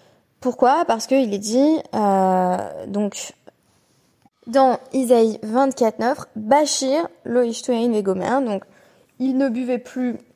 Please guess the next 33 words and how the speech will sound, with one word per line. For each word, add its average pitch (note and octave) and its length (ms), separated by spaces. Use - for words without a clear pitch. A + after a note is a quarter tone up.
en A#3+ 100
étant A3+ 220
accompagné A3 420
par G#3 160
les G3+ 120
chants, B3 260
ce - 80
qui A3+ 80
va A#3 140
conduire, A3+ 440
euh, G3+ 360
dans A#3 280
la G#3 160
Guémara A3 640
à A#3 140
condamner C4+ 400
spécifiquement C4 840
les C4 180
personnes C#4 600
qui, D4 560
euh, F#3+ 560
organisent B3 400
des A#3+ 100
banquets B3+ 640
et A#3+ 100
donc B3+ 220
boivent B3+ 420
du A#3+ 160
vin C#4 500
et C#4 320
se - 220
font D#4 240
accompagner, B3+ 840